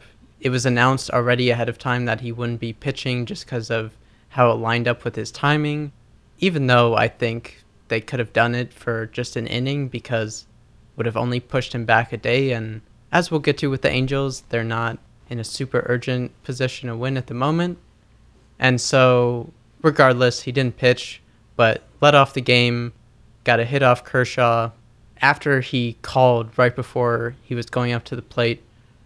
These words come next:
first pitch, first swing, that's it, which is hilarious. And he literally did that,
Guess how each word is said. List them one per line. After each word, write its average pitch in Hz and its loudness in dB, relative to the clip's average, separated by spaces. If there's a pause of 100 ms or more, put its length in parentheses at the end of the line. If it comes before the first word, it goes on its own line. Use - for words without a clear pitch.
(240)
first - 0
pitch, 123 2
first - -2
swing, 120 -4
that's 117 -6
it, 117 0
which 117 -10
is 113 -10
hilarious. 117 -4
And 113 -2
he 123 -4
literally 120 0
did 117 2
that, 120 0